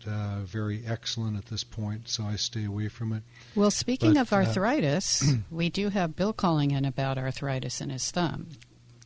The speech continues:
Speaker 1: Good. Well, I'm gonna take him in a minute, Nita,
Speaker 2: Okay.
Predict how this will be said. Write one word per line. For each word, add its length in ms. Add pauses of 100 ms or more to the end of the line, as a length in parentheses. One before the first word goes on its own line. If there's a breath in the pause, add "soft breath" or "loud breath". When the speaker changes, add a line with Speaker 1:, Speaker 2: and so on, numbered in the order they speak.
(240)
Speaker 1:
Good. 360
Well, 360
I'm 100
gonna 140
take 320
him 140
in 80
a 40
minute, 360
Nita, 120
Speaker 2:
Okay. 240